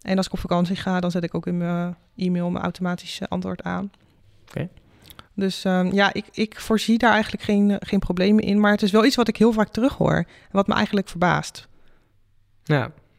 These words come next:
Speaker 2: en dat, dat, dat is ook een hele goede, of een hele belangrijke voorwaarde op het moment dat je met een gezin of,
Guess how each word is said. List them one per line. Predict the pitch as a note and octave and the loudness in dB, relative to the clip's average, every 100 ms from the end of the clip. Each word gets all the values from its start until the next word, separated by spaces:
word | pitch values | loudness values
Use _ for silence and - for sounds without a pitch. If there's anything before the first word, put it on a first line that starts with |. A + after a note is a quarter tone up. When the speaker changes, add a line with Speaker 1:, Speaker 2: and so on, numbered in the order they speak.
| - | -4
Speaker 2:
en | B2 B2+ | -2 0
dat, | B2 B2 | -2 -4
dat, | C3 B2 - | -4 -4 -8
dat | B2+ | -6
is | B2 | -2
ook | A#2+ | -2
een | A#2+ | -2
hele | A#2+ B2+ B2 | 0 0 -2
goede, | - B2+ A#2+ A#2 A#2 - - _ | -2 -2 -2 -2 -6 -12 -20 _
of | B2 | -8
een | B2 C3 | -6 2
hele | D3+ C3+ | 2 2
belangrijke | B2 C3+ B2 - | 0 2 0 0
voorwaarde | C3 A#2+ A#2 A#2 | 0 2 2 0
op | |
het | |
moment | A#2+ A#2 - | -2 -2 -4
dat | |
je | |
met | A#2 - _ _ - - - - | -6 -8 _ _ -20 -20 -20 -8
een | A#2+ | -6
gezin | A2+ A2+ | -2 -2
of, | A2+ - | -2 -6